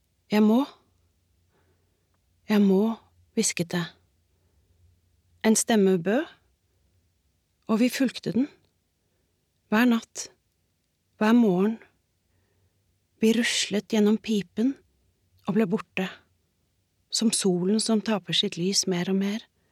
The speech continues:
som smeltende sand. Vi forsvant. Vi danset, som om det sto om livet.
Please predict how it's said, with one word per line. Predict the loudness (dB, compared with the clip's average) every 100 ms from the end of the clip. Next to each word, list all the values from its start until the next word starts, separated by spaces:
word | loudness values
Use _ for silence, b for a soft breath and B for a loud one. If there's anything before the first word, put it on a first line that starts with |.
| _ _ _ _ _ _ -6
som | -2
smeltende | 0 2 0 0 -4 -4 -2
sand. | -2 0 0 -2 -8 _ _ _ _ _ _ _ _ _ _ _ -6
Vi | -4
forsvant. | -2 -2 0 0 -2 -16 -16 _ _ _ _ _ _ _ _ _ _ _ _ _ _ _ _ _ -2
Vi | -2
danset, | 2 2 2 2 0 -2 -10 -20 _ _ _ _ _ _ _ _ _ -10
som | -2 2
om | 2 0
det | -2
sto | -2 -4 -4 -4
om | -2
livet. | -2 -2 -4 -6 -10